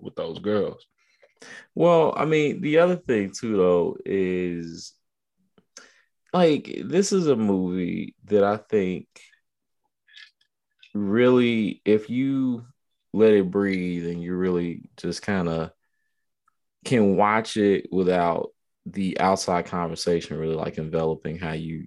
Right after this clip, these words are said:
Speaker 2: you view it, there's a lot of really interesting ways that they kinda show from a, um, like, a lifestyle standpoint and a, um,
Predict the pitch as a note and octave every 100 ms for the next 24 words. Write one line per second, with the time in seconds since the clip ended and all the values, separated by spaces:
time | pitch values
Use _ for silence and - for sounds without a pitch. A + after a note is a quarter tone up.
0 | - - - F2 F#2+ F2 F#2 F#2 F2 E2
1 | F2 F#2 F2 E2+ E2+ E2 - F2 - -
2 | F2 E2+ E2+ E2 E2 E2+ - F2 E2+ E2+
3 | E2+ E2 _ _ _ _ _ _ _ _
4 | _ _ _ - _ - G2+ F2 F2+ -
5 | F2+ F2 E2+ E2 - F2 E2+ E2+ E2 E2
6 | E2+ - D#2+ D#2+ D#2+ - - F#2 _ _
7 | _ _ - _ _ _ _ _ - E2+
8 | E2 E2+ F#2 - - G2 F#2+ F#2 - G#2
9 | G2 F#2+ - G2+ G2+ F#2+ - F2 E2 D#2+
10 | D#2+ D#2 - - -